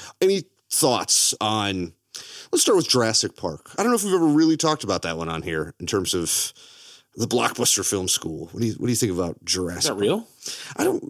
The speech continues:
Speaker 1: I'm trying to think about it. I mean, I know we've mentioned it before, but I don't know if we've really ever given our take on Jurassic Park.
Speaker 2: Jurassic Park came out when I was ten.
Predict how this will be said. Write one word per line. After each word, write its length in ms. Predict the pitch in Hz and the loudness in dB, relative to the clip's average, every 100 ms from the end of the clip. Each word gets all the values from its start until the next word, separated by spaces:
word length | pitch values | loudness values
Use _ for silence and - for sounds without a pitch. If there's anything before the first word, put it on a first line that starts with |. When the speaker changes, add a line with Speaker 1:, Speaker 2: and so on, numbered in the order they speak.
| - | -2
Speaker 1:
I'm 160 | 254 | 2
trying 180 | 285 359 | 4 4
to 60 | 302 | 4
think 200 | 285 302 | 2 2
about 260 | 120 85 | 2 2
it. 100 | 90 | 2
I 40 | 110 | 2
mean, 160 | 120 | 4
I 80 | 127 | 4
know 120 | 147 | 4
we've 120 | 156 95 | 4 2
mentioned 440 | 95 165 98 87 | 0 2 2 0
it 100 | 82 | -6
before, 320 | 87 92 92 | -4 -2 0
but 100 | 104 | 0
I 60 | 104 | 0
don't 140 | 110 | 0
know 100 | 110 | 0
if 140 | 104 104 | 0 -4
we've 180 | 87 | -2
really 220 | 104 104 98 | 0 2 2
ever 200 | 92 90 | 0 -2
given 300 | 85 101 92 | -2 0 0
our 140 | 85 | -2
take 340 | - 104 95 | -2 -2 -2
on 300 | 90 85 85 - _ _ - | -4 -4 -6 -10 _ _ -6
Jurassic 340 | 92 87 - | -2 0 -2
Park. 260 | - 87 - _ _ _ - | -2 -4 -4 _ _ _ 0
Speaker 2:
Jurassic 320 | 175 185 160 | 2 2 0
Park 180 | 165 151 | 0 0
came 80 | |
out 60 | 143 | 0
when 80 | 120 | 0
I 20 | |
was 140 | 107 | 0
ten. 400 | - 107 85 78 | -2 -4 -6 -8